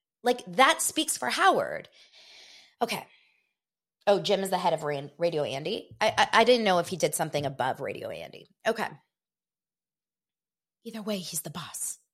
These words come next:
He's the boss. You don't have to love your boss. You have to listen to your boss. Okay. Cut two. Jeff and Shane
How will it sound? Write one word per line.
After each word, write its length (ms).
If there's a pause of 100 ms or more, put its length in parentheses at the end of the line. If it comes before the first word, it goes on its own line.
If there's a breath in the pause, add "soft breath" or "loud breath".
(160)
He's 120
the 80
boss. 480 (760)
You 80
don't 40
have 100
to 80
love 160
your 80
boss. 480
You 40
have 80
to 80
listen 280
to 40
your 120
boss. 400 (1080)
Okay. 240 (3000)
Cut 160
two. 180 (1120)
Jeff 540 (180)
and 180
Shane 520